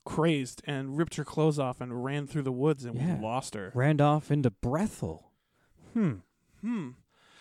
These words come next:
Speaker 1: So Turin at that point, at that, as soon as he says that, like, that she was crazed and naked and didn't know how to speak and fucking left. And he puts two and two together that, holy shit, Niniel is in fact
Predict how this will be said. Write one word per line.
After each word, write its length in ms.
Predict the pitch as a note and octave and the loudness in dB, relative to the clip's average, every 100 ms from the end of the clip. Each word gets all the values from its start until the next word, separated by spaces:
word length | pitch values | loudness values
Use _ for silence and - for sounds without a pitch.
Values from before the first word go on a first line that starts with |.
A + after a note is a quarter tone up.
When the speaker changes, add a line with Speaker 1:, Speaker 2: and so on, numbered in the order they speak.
| - | -20
Speaker 1:
So 200 | - E3+ | -4 -2
Turin 360 | D3+ A#3+ D4+ B3+ | 4 4 6 4
at 140 | F#3 | 2
that 220 | D#3+ G3+ | 2 -2
point, 420 | - E3 D3+ C#3+ - | 0 0 0 -2 -2
at 180 | D#3 C#3+ | -2 0
that, 200 | F3+ - | 0 0
as 140 | D#3+ | -2
soon 200 | - C4 | 2 4
as 120 | B3 | 4
he 80 | G3 | 2
says 300 | - F#3 D#3 | 4 4 4
that, 220 | E3 C#3+ | 4 4
like, 220 | C#3+ C#3 - | 2 -2 -4
that 500 | D#3 D3 C#3 D3+ C#3 | -10 -10 0 2 2
she 200 | - - | 2 4
was 180 | E3 D3 | 6 4
crazed 480 | - E3+ D#3+ D3+ D3 | 2 4 6 4 2
and 180 | D#3 D3 | -2 0
naked 420 | C#3+ C#3 C#3+ C3 | -2 0 0 0
and 220 | B2+ C3 | -2 -2
didn't 200 | C3+ C#3 | -4 -2
know 80 | C3+ | -2
how 80 | C3+ | -2
to 80 | |
speak 340 | B2 - C3 - | -4 -2 -2 -2
and 220 | B2 A#2 | -8 -8
fucking 460 | - C#3 C3+ A#2 A2 | -4 -4 -4 -8 -4
left. 400 | B2 G2+ - - _ _ _ _ _ - | -4 -4 -8 -20 _ _ _ _ _ -2
And 340 | D3 C#3+ C#3 | 0 2 -2
he 520 | - - F3+ F#3 F3+ - _ | -6 0 2 4 4 0 _
puts 240 | - E3 | 0 2
two 80 | - F3 | 6 6
and 60 | |
two 80 | D#3+ | 6
together 360 | D#3 D3+ D3+ C3+ | 4 4 4 4
that, 300 | C3 B2 - - | 4 2 -2 -10
holy 260 | - D#3 C#3+ | 0 2 2
shit, 360 | - C3+ A#2 - _ _ _ _ _ _ _ _ _ _ _ _ - | 0 0 0 -4 _ _ _ _ _ _ _ _ _ _ _ _ -12
Niniel 640 | D#3+ D3+ E3+ F3 D3+ C#3 C3+ | -6 2 4 6 4 2 2
is 180 | D3+ C#3+ | 0 0
in 120 | C#3+ | -4
fact 500 | - E3 D3+ - | -2 0 -2 -8